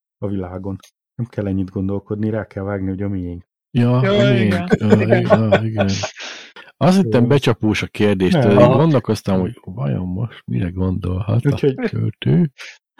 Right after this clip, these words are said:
Speaker 3: Én is,
Speaker 1: Úgyhogy
Speaker 3: hogy mi lehet a helyes válasz?
Speaker 2: Aha.
Speaker 1: <laughs> A helyes válasz a miénk.
Speaker 2: Mert becsapós.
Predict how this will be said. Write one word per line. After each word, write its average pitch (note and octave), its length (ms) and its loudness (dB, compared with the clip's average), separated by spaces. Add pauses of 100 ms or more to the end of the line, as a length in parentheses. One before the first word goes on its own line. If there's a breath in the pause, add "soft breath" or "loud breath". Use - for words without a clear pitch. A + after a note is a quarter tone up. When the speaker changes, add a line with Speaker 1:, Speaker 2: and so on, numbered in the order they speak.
Speaker 3:
Én G3+ 80 -4
is, G3 80 -2
Speaker 1:
Úgyhogy F3 200 0
Speaker 3:
hogy G#3 80 -4
mi A3 60 -2
lehet F#3+ 220 -2
a - 40 -4
helyes F#3 420 2
válasz? G#3 640 -2 (140)
Speaker 2:
Aha. A#3 260 2
Speaker 1:
<laughs> C3+ 120 2
A E3+ 40 4
helyes C3+ 600 4
válasz D#3 360 0
a D#3+ 80 0
miénk. B2 260 2
Speaker 2:
Mert G#2+ 120 0
becsapós. B2 880 0